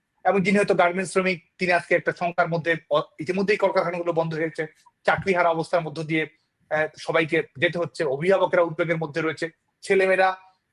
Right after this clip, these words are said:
লেখাপড়া শেষ করে চাকরি পাবে, তার ন্যূনতম অর্থ কোনো গ্যারান্টি নেই।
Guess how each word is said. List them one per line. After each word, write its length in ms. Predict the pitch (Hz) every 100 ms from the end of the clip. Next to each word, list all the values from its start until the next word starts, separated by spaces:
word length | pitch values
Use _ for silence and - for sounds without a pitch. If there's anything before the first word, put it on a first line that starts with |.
| _
লেখাপড়া 380 | 147 165 190 190
শেষ 160 | 196 -
করে 160 | 196
চাকরি 320 | 185 165 -
পাবে, 200 | 196 190
তার 140 | 190 196 _ 170
ন্যূনতম 420 | 196 262 262 233
অর্থ 220 | 208 -
কোনো 300 | 180 170 139 - -
গ্যারান্টি 400 | 135 151 139 123
নেই। 120 | 113